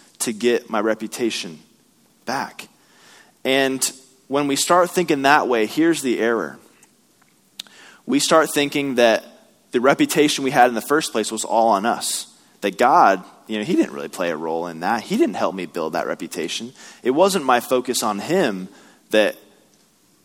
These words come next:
built that reputation up. It was my focus on me.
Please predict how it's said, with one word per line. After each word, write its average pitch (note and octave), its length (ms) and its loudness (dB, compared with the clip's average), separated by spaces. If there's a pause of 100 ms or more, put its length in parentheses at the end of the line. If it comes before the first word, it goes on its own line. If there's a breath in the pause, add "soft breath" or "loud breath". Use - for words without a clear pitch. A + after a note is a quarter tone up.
(140)
built G#2+ 180 2
that G2+ 80 0
reputation G2 420 -6
up. G#2+ 160 -2
It A#2+ 60 0
was B2 180 -4
my B2+ 160 -2
focus C3+ 380 -6
on B2+ 180 -4
me. F#3+ 280 -8